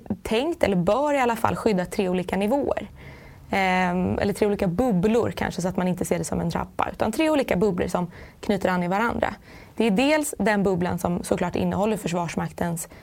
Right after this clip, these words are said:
egna I T-system som gör att Försvarsmakten kan fungera. Eh, den andra nivån handlar om att skydda samhällets kritiska funktioner. Det som gör att vårt samhälle faktiskt kan gå runt. Och den tredje nivån eller bubblan handlar mycket om att skydda företag och individer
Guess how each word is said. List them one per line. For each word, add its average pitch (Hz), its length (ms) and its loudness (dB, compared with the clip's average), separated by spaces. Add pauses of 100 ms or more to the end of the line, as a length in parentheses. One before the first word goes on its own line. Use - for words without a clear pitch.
(180)
egna 202 280 2
I - 40 -4
T-system - 520 -6
som 196 140 0
gör 175 160 0
att 165 80 -6
Försvarsmakten 175 580 -4
kan 208 180 0
fungera. - 400 -6 (600)
Eh, 196 220 0
den 226 100 2
andra 233 220 2
nivån 240 300 2
handlar 185 460 0
om 180 240 0
att - 320 -6 (420)
skydda 196 420 0
samhällets 185 760 -2 (300)
kritiska 233 760 -2 (140)
funktioner. 226 640 -2
Det 269 140 2
som 269 160 2
gör 185 160 2
att 180 140 -4
vårt 196 100 0
samhälle 185 320 0
faktiskt - 440 -6
kan - 460 -4
gå 180 160 -2
runt. 285 420 -4 (560)
Och 214 80 0
den 226 140 4
tredje 208 300 2
nivån 180 380 0
eller 180 120 2
bubblan 165 580 0 (280)
handlar 196 260 2
mycket 175 200 -2
om 170 140 0
att 170 220 -6
skydda 196 280 2
företag 185 720 0
och - 320 -8
individer 196 500 -2